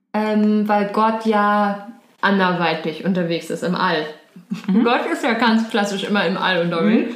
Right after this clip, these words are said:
Speaker 2: Mhm.
Speaker 1: Mhm. Wir sollten auf den Weintraum, also es ist wirklich eigentlich, glaube ich, gar nicht gut für die Leute.
Speaker 2: Mhm.
Speaker 1: Mhm. Also Gott schwebt im All
Speaker 2: Ja.
Speaker 1: und sitzt irgendwie klassisch auch immer auf Wolken.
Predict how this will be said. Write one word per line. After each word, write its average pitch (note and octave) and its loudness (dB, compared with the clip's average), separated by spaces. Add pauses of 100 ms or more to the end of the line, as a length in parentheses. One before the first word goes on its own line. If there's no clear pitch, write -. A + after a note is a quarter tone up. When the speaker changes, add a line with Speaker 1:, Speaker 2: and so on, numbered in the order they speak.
(160)
Speaker 2:
Mhm. G#3+ 0
Speaker 1:
Mhm. A3+ 2 (300)
Wir A3 2
sollten F#3+ -2
auf F3 -2
den F3+ -2
Weintraum, F3 -4
also F3+ -2
es E3+ -8
ist E3+ -8
wirklich E3+ -6
eigentlich, E3+ -6
glaube E3 -4
ich, E3 -10
gar E3 -4
nicht E3 -4
gut E3 -6
für E3+ -6
die D#3+ -2
Leute. F3 -2 (100)
Speaker 2:
Mhm. G3+ -2
Speaker 1:
Mhm. B3+ 2 (260)
Also F#3+ 2
Gott A3 0
schwebt G#3+ 0
im G3 0
All A3 2 (180)
Speaker 2:
Ja. F3 -4 (220)
Speaker 1:
und A3 4
sitzt G3+ -2
irgendwie F#3+ 0
klassisch F3+ -2
auch - -4
immer F#3 0
auf F3 -2
Wolken. F#3+ 0